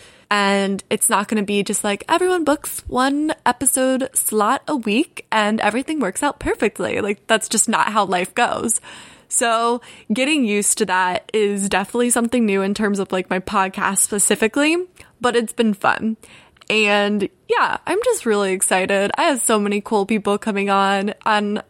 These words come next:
you guys are gonna love it. It's gonna be great. Okay,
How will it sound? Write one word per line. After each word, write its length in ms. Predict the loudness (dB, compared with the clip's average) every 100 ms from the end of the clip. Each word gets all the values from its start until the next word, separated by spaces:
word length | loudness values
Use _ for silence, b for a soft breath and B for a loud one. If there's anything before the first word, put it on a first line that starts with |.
| _
you 100 | 0
guys 100 | 2
are 40 |
gonna 160 | 2 2
love 340 | 4 4 2
it. 320 | 2 2 0 -2
It's 160 | -4
gonna 160 | 0 2
be 120 | 0
great. 520 | 0 -2 0 -2 -4 -8 -6
Okay, 320 | -2 -2 -4